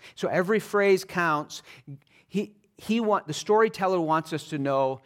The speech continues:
it was lavish and abundant, and there was leftover. And when she rose to glean, Boaz instructed her,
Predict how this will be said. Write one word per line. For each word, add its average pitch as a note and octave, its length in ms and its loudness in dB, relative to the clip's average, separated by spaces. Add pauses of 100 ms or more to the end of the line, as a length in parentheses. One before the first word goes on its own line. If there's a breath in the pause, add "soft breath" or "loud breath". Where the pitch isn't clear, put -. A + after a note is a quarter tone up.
(120)
it F#3+ 180 4
was C3 380 -2
lavish D#3 800 0 (800)
and C#3+ 80 -2
abundant, A#2+ 920 -4 (360)
and B2+ 160 -6
there B2 100 -2
was B2+ 140 -6
leftover. G#2 840 -8 (1200 loud breath)
And D3+ 140 -2
when D3 100 0
she D#3 200 -4
rose F3 440 2
to G3+ 80 -8
glean, E3+ 440 -2
Boaz D#3 480 2
instructed C#3+ 560 -4
her, B2+ 480 -2